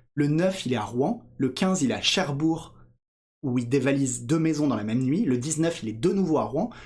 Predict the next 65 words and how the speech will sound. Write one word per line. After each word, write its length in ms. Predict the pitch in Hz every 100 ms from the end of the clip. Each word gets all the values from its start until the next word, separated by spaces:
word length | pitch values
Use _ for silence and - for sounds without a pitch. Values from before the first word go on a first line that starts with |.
| -
Le 80 | 143
vingt-trois, 480 | 127 170 170 - 151
il 80 | 110
est 40 |
à 60 | 117
Abbeville. 500 | 147 123 196 247 - - - 123
Et 40 |
puis 120 | 160
ensuite, 260 | 139 190 147
il 40 |
file 180 | - 127
à 60 | 117
Évreux, 380 | 143 127 170
à 60 | 196
Soissons, 460 | - 151 - 170 190
à 60 |
Saint-Quentin, 540 | - 165 160 143 147 175
à 100 | 117
Bourges, 400 | 117 170 190 123
à 60 |
Niort, 340 | 117 135 - 123
à 40 |
Angoulême, 440 | 127 143 147 156 -
à 80 |
Cambrai, 420 | - 156 131 139 - - - -
en 80 | 139
Suisse, 560 | - - 226 - -
en 100 | 139
Belgique, 600 | 131 165 143 131 190 - - - _
en 140 | 120
Italie. 440 | 185 185 135 - - - _ -
Donc 120 | 139
on 60 | 147
voit 160 | 202
qu'on 120 | -
n'est 80 | 127
même 260 | 143 165 160
plus 240 | 190 220
sur 180 | 220 127
une 80 | 123
entreprise 420 | 117 143 220 220
française, 640 | - 139 - 208 226 - - - -
mais 80 | 127
vraiment 240 | 131 196
sur 180 | - 254
une 80 | 139
multinationale, 760 | 185 180 190 147 - 151 180
si 120 | -
on 80 | 117
veut, 100 | 135
du 80 | 120
cambriolage, 680 | 139 135 135 113 175 113 - - - _
qui 80 | 147
est 20 |
en 40 | 139
tournée 240 | 156 196
dans 120 | 135
toute 160 | - -
la 80 | 123
France, 300 | - 226 -
et 40 |
on 40 |
l'aurait 180 | 123 117
même 180 | 139 139
vu 280 | 135 233